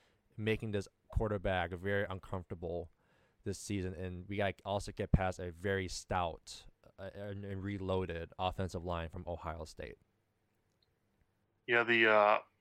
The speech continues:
Speaker 2: I'd say the, the pros for the Gophers in this number four Ohio State matchup,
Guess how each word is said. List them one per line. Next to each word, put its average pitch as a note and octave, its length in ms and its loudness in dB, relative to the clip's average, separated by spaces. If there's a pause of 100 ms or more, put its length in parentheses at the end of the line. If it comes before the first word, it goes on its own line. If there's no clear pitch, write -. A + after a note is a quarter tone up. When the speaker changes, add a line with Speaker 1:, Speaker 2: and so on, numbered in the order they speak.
(540)
Speaker 2:
I'd B2+ 120 -6
say C#3 160 6
the, B2 240 6
the C3 100 6
pros D3+ 500 6
for D3+ 120 -2
the C3+ 80 4
Gophers B2 720 4 (140)
in B2 140 -2
this A#2 220 -4
number A#2+ 220 4
four A#2 240 6
Ohio G#2+ 240 6
State A#2+ 240 -2
matchup, B2 380 2